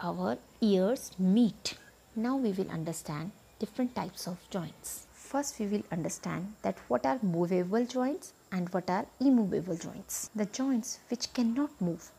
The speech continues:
are called immovable joints, like the joints in our skull that are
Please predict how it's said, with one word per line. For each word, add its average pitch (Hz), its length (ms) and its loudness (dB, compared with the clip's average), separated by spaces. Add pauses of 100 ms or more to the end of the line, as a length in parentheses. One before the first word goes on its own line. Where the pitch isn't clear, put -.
(140)
are 175 120 0 (120)
called 214 240 6 (220)
immovable 180 580 6
joints, - 400 -8 (380)
like 180 260 0
the 180 100 -4
joints 208 680 -2
in 180 140 -2
our 180 120 -2
skull 190 480 -2 (380)
that 170 220 -2
are 233 120 -2